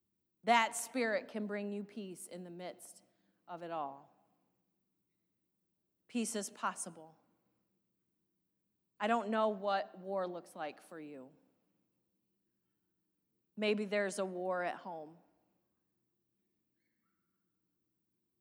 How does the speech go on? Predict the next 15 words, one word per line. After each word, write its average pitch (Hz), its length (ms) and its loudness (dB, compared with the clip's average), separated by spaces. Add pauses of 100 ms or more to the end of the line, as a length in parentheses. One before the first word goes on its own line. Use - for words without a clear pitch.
(280)
a 190 60 0
relationship 196 840 2
that 196 140 2
is 185 180 -4
anything 202 480 -4
but 185 160 -4
peaceful. 160 640 -10 (1700)
Maybe 220 540 4
there 202 340 2
is 180 220 -2
conflict 208 760 -2 (100)
within 202 480 -4
your 190 280 2
very 190 540 -2 (340)
self, - 600 -2